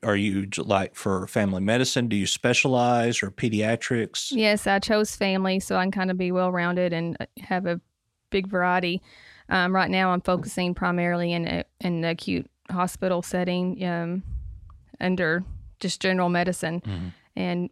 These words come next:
Speaker 2: make rounds on patients in the hospital. And, and I enjoy what I do. I like taking care of others. So it works out pretty good.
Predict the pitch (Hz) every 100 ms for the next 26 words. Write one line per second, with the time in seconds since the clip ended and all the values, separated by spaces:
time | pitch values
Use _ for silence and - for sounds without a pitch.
0 | - 220 185 175 175 175 170 - 175 170
1 | 180 - - - - 185 175 170 - -
2 | 175 170 175 170 165 180 180 180 180 180
3 | 180 175 185 185 185 185 185 208 190 196
4 | 196 196 190 190 - 190 196 202 - 175
5 | - 185 185 180